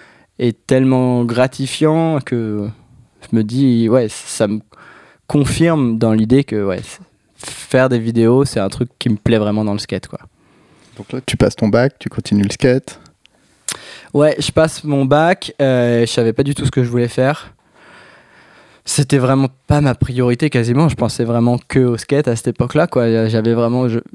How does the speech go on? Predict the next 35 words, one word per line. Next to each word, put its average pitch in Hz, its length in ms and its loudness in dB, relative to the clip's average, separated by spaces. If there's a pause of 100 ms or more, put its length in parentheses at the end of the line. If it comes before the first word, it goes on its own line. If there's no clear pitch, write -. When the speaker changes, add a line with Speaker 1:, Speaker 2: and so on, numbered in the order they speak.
(120)
Speaker 1:
enfin - 420 -6
ouais, 123 140 2
j'avais 117 240 0
juste 135 160 -2
comme 120 140 -2
objectif 120 580 -2
avoir 131 300 4
le 117 120 0
bac 127 400 -2 (120)
et 110 120 -6
c'était 110 220 -6
un 110 100 -2
peu 113 160 -2
une 110 120 -2
fin - 220 -2
en 113 160 -4
soi. 139 300 0 (640)
Et 131 160 4
j'ai 123 100 4
un 113 160 2
peu 147 160 2
bricolé 135 540 2
un 127 100 2
truc, 143 320 0
euh, 110 960 4
dans 107 160 2
ma 104 140 2
tête 123 400 2
et 104 180 4
avec 101 240 0
mes 107 120 2
parents, 110 580 2
euh, 104 180 0
là, 113 540 0
juste 110 340 -4